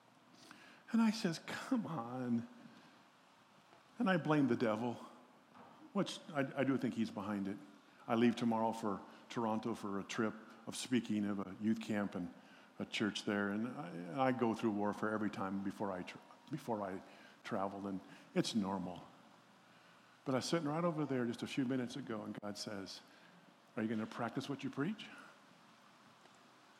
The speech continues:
Will you let me give you what's best for you, not what you want?" And I had to live out, sitting right over there, I had to live out what I'm sharing with you just this morning.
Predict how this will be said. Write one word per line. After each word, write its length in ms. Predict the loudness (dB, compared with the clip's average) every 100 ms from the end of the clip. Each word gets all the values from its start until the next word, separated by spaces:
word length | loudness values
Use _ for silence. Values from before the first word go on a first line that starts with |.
| -20 -20 -20 -20 -20 -20 -20 -20 -20 -20 -20 -14 -2
Will 100 | 2
you 80 | 2
let 180 | 2 2
me 100 | 4
give 220 | 4 4
you 120 | 2
what's 180 | 2 -2
best 300 | -2 -2 -2
for 120 | -2
you, 240 | 0 -2 -6 -14 -20 -20 -20 -20 -20 -20 -20 -20 -4
not 180 | -2 0
what 140 | -2 -2
you 100 | -2
want?" 280 | -2 -6 -8 -20 -20 -20 -20 -20 -20 -20 -20 -20 -20 -20 -20 -20 -20 -20 -20 -20 -20 -20 -20 -20 -20 -20 -20 -20 -20 -20 -20 -20 -2 4
And 100 | 6
I 40 |
had 200 | 8 10
to 60 | 12
live 260 | 12 12
out, 320 | 12 8 6
sitting 260 | 4 4 6
right 140 | 8
over 180 | 8 8
there, 380 | 10 8 8 4 -8 -14 -16 -6 10
I 40 |
had 160 | 12 12
to 60 |
live 300 | 12 12 12
out 240 | 12 12 8
what 100 | 6
I'm 140 | 4
sharing 320 | 4 4 6
with 180 | 6 6
you 80 | 6
just 240 | 6 6
this 240 | 6 4 6
morning. 480 | 8 8 4 0